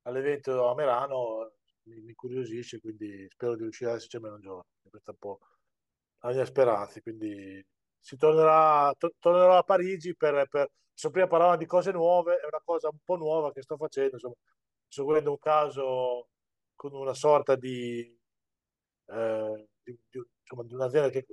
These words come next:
insomma, che, con la quale collaboro da tempo, che siamo, abbiamo un arbitro, che è un fra-, arbitro francese per un caso, dopo un reclamo di un cliente, quindi, eh, ci stiamo,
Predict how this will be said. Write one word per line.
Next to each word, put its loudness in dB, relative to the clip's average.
insomma, -10
che, -10
con -20
la -20
quale 2
collaboro 0
da 4
tempo, 0
che -10
siamo, 2
abbiamo 0
un -2
arbitro, -2
che -4
è -2
un -6
fra-, -8
arbitro -4
francese -2
per -6
un -4
caso, 0
dopo -8
un -4
reclamo -2
di -10
un -14
cliente, -10
quindi, -10
eh, -12
ci -20
stiamo, 0